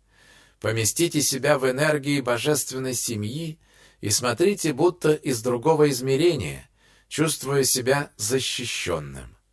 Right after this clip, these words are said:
Скажите себе: "Этот человек не сбалансирован, и я не имею к этому никакого отношения. Возможно, у него проблемы, и он хочет, чтобы я присоединился к этим проблемам.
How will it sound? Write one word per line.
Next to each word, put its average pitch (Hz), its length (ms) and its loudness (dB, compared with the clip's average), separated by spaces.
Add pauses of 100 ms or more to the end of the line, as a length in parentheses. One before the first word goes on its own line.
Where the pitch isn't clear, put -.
(320)
Скажите 120 580 -2
себе: - 360 -6 (560)
"Этот 160 360 2
человек 139 800 0
не 147 120 0
сбалансирован, 120 1040 0 (640)
и 101 100 -4
я 170 200 4
не 165 240 0
имею 175 340 0
к - 80 2
этому 156 360 4
никакого 151 600 2
отношения. 78 1080 -6 (680)
Возможно, 190 640 2
у 190 40 2
него 175 320 2
проблемы, 165 880 0
и 120 120 -2
он 127 220 -2
хочет, 160 440 -2
чтобы 120 360 -2
я 160 200 4
присоединился 139 1000 -2
к 127 80 -6
этим 139 340 -2
проблемам. 107 720 -2